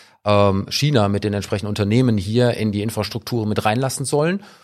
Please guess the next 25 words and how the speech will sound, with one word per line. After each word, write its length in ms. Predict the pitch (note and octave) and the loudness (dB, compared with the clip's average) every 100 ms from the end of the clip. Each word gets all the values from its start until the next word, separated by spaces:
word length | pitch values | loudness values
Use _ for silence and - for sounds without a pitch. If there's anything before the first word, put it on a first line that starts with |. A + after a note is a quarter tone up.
| _ | _
Und 80 | - | -2
wenn 80 | A#2+ | 2
man 140 | B2+ | 4
gleichzeitig, 640 | A#2+ C#3 G3 - B2+ C3+ C#3 | 4 4 2 2 2 0 -2
und 60 | A2 | 0
das 100 | G#2 | 2
ist 60 | |
auch 40 | F#3 | 4
eine 120 | F3+ | 4
Schlagzeile 440 | A2 F#2+ - F#2+ | 2 2 2 0
aus 80 | F2+ | -2
dieser 240 | G2+ F#2 | -4 -2
Woche, 380 | F2+ - C#3+ G#3+ - - _ _ | -2 2 0 0 -6 -20 _ _
äh, 180 | A#2 A2 | 0 2
Frankfurter 440 | G#2 F3 - C3 A2+ | 2 0 0 0 0
Allgemeine, 720 | A#2 G#2 G2 B2 E3 E3+ C3 | 0 0 0 0 0 0 0
Datum 560 | G#2+ C#3+ - D#3 D3+ | 0 0 0 0 0
erster 260 | A2+ A2 G#2+ | -4 0 0
neunter, 540 | G#2 A#2+ - E3+ F#3+ - - _ | 2 0 2 0 0 -6 -20 _
fast 360 | - C#3+ - B2+ | -6 -4 -2 0
einhundert 440 | E3 F#3 F3 D3 | 0 0 0 -2
Millionen 380 | C#3 C3 C#3+ - | -2 0 0 0
Euro 320 | B2 D3 C3+ | 0 2 0
für 260 | - A#2 - | -2 -6 -4
Tech-Lobbyismus. 1080 | E3+ - - A#2 A2+ G#2+ - F#2 E2 - | -6 -4 2 2 2 0 -2 -4 -4 -6